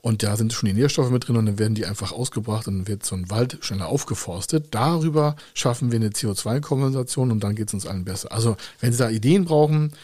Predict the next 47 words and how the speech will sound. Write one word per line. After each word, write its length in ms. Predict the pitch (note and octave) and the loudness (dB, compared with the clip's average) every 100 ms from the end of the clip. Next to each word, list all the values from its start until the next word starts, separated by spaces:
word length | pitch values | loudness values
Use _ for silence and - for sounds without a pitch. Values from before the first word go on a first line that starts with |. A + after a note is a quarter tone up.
| - - - | -20 -20 -2
wir 120 | B2 | 4
haben 80 | B2+ | 6
ein 60 | |
Riesennetzwerk 800 | C3+ G#3+ A3 E3+ D#3+ D#3+ D3+ D3+ | 8 8 8 6 6 4 6 4
von 300 | - B2+ A2+ | 2 2 4
Menschen, 540 | A#2+ F3+ - E3 D#3 C#3 | 4 2 2 2 2 2
die 340 | B2+ B2 A#2+ - _ - | 2 2 0 -4 _ 0
mega 540 | C3 C3 D#3 G3+ B2+ | 6 8 8 6 2
scharfe 360 | F#2+ A2 G2 G#2+ | 0 0 -2 -2
Ideen 320 | G2+ G#2 G#2+ | -2 0 2
haben 240 | A2 A#2 C3 | 2 2 0
und 100 | A2+ | 0
wir 80 | |
sind 140 | A2+ A2+ | 2 0
total 260 | - G#2+ | -2 -2
dankbar, 280 | G2+ G#2+ A2 | -2 -2 0
dass 160 | G#2+ - | -2 -2
wir 60 | |
da, 220 | G#2+ G2 G2 | -4 -4 -4
äh, 160 | G2+ | -6
quasi 260 | - G2+ G2+ | -4 -4 -4
unterstützen 480 | F#2 F#2 A#2+ - G2 | -4 -6 -8 -6 -6
dürfen 240 | G2+ G2 | -6 -6
mit 80 | F2+ | -8
der 60 | F2 | -8
Fördermittelberatung. 640 | G2 E2+ C#2+ C#2+ - - - | -8 -10 -12 -14 -16 -18 -6
Also 180 | A2 A2 | -2 2
Sie 80 | A2+ | 2
merken, 380 | A2+ C3+ C3 A#2+ | 2 2 -2 -2
das, 260 | G#2+ - | -4 -4
äh, 100 | - | -4
nimmt 300 | G#2 A2 A#2 | -2 -2 0
vielleicht 180 | - G#2+ | 0 -2
für 140 | - | -2
einige 320 | F2+ A2 G#2+ G#2 | 0 0 0 -2
irgendwelche 380 | G#2+ G#2+ G#2+ | -2 -2 -2
komischen 340 | G#2+ A2 G2+ F#2 | -4 -4 -4 -4
Züge 240 | C3 C3 | -2 0
an, 120 | A#2+ | 0
aber 180 | A2 G2+ | -2 -4
das 180 | G2+ G2+ | -6 -8
ist 100 | - | -8
alleine 280 | - F2 E2+ | -10 -12 -12
schon 160 | - | -12
Thema. 180 | - C#2 - - - - - - - | -14 -14 -16 -16 -14 -14 -18 -6 0
Die 120 | A2+ | 2
E-U-Waldstrategie, 920 | A#2 A2 G#2 C3 - D3+ D#3 E3+ | 2 0 0 0 0 0 0 -4